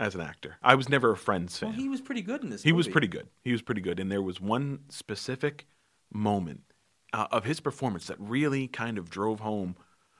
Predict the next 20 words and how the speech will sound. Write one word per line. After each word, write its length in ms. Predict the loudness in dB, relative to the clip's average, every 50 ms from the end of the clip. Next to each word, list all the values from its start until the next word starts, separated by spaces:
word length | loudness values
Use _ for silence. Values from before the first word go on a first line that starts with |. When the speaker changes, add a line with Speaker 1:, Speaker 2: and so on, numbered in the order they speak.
| _ _ _
Speaker 1:
what 160 | -4 -4 -2
they 100 | 0 0
were 60 | 0 0
talking 320 | 0 0 0 0 0 -2
about 220 | -4 -4 -4 -6 -8
to 80 | -8
me. 220 | -8 -6 -6 -6 -8
And 180 | -8 -8 -8 -8
he's, 480 | -8 -8 -6 -4 -4 -4 -6 -8 -12 -16 _ _ _ _ _ _ _ _ _ _ _
I 60 | -6 0
believe 220 | 2 2 2 2
he 60 | 0
was 140 | -2 -2 -2
talking 300 | -2 -2 -4 -4 -4 -4
with 100 | -4 -4
an 80 | -4 -4 -2
I 200 | -2 -2 0 0
R 160 | -2 -2 -2
S 160 | -4 -4 -6 -8
agent. 420 | -8 -8 -8 -8 -8 -10 -12 -16